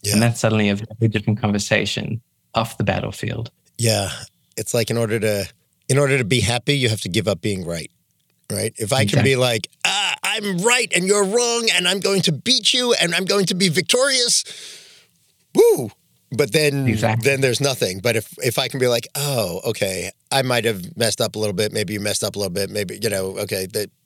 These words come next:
Speaker 1: then we could go on and, and into a happier place. But I don't get that, that cheap, quick thrill of victory.
Speaker 2: Exactly. Exactly. It's a trade-off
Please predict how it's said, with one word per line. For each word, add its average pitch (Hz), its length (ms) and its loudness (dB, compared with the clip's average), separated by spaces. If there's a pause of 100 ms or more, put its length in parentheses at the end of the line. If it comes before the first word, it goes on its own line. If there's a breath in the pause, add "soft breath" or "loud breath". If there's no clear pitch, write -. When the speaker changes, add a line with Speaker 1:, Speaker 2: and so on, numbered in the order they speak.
(240)
Speaker 1:
then 139 240 0
we 127 80 2
could 107 200 -2
go 135 200 4
on 117 260 2
and, 110 340 -2
and 107 360 -2
into 117 240 0
a 98 40 0
happier 120 460 -2
place. 85 500 -2 (200)
But 98 120 -2
I 104 60 0
don't 101 160 -2
get 104 200 -4
that, 90 200 -2 (320)
that 113 140 -2 (160)
cheap, - 260 0
quick - 260 2
thrill 117 360 2
of 95 80 -4
victory. 80 460 -2 (500)
Speaker 2:
Exactly. 110 680 0 (280)
Exactly. 113 680 0 (460 soft breath)
It's - 100 -2
a 127 60 4
trade-off 120 720 0